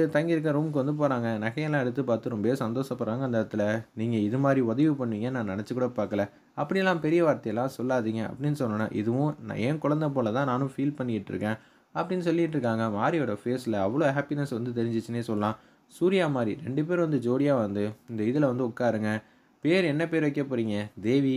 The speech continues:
அப்படின்னு சொல்றாங்க. உடனே தேவிங்கிற மாதிரி எழுதுறாங்க. அந்த இடத்துல சாஸ்திரி, இதெல்லாம் பார்த்தா சிஸ்டர் எனக்கே சந்தேகமா இருக்கு. ஏண்டா சங்கரபாணி, உனக்கே சந்தேகமா இருந்தா எனக்கு சந்தேகமா இருக்குமா இருக்காதா?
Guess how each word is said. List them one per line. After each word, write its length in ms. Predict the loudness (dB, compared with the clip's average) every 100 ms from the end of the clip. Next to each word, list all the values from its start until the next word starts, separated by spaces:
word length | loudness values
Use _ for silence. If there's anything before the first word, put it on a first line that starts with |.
| -2
அப்படின்னு 340 | -6 -4 -4
சொல்றாங்க. 400 | -2 -2 0 0 0
உடனே 200 | -2 -2
தேவிங்கிற 460 | 0 0 0 -2 -2
மாதிரி 200 | 0 0
எழுதுறாங்க. 440 | 0 2 0 0
அந்த 140 | -2 -2
இடத்துல 280 | -2 0 0 0 -8 _ _
சாஸ்திரி, 460 | 0 0 0 -2 -2 -4 -14 _ _
இதெல்லாம் 440 | -2 2 2 0 2
பார்த்தா 260 | 2 2 -2
சிஸ்டர் 420 | -2 -2 -2 -2
எனக்கே 360 | -4 -6 -2 -4
சந்தேகமா 520 | -2 -2 0 0 2
இருக்கு. 280 | 0 0 -4 -4 -10 -20 -20 _ -20 -20 -12
ஏண்டா 240 | -4 2 4
சங்கரபாணி, 580 | 2 -2 0 0 0 -4 -6 -8
உனக்கே 320 | -6 -2 0
சந்தேகமா 520 | 0 0 0 0 0 0
இருந்தா 240 | 2 2 2 -2 _ -4
எனக்கு 220 | -4 0
சந்தேகமா 400 | 0 2 4 2
இருக்குமா 300 | 2 0 2
இருக்காதா? 440 | 2 4 4 6